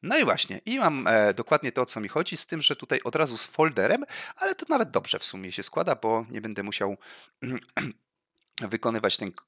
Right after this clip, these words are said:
tej konkatenacji, jak tutaj robiłem. Czyli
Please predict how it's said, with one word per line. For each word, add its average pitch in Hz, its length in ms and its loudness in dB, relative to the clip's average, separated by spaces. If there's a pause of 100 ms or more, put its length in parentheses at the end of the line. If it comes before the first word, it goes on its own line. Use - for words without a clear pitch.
(120)
tej 95 960 -4 (180)
konkatenacji, 95 680 -6
jak 90 100 -10
tutaj 90 220 -8
robiłem. 170 380 -2 (360)
Czyli 165 500 0